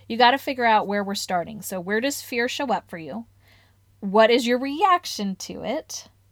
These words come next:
You gotta locate the worst offenders. I still have tiny fear that comes up,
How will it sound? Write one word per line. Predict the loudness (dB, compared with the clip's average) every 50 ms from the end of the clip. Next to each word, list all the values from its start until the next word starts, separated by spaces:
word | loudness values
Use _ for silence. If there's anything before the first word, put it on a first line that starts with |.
| _ _ _ _ _ _ _
You | 2
gotta | 4 6 6 6 6
locate | 6 6 6 6 4 2 -4 -6 -4 -2
the | 0 0
worst | 0 0 0 0 0 -2 -4 -6 -6 -8
offenders. | -8 -4 -4 -4 -4 -4 -8 -12 -12 -12 -12 -14 -14 _ _ -20 _ 0
I | 0 2 2
still | 0 -2 0 0 0 0
have | 2 4 2 2 2
tiny | 0 -10 -10 -8 -8 -8 -8
fear | -10 -10 -12 -8 -6 -4 -2
that | 0 0 0 0 -2 _ _ _ -10
comes | -8 -6 -4 -4 -2 0
up, | 0 0 0 -2 _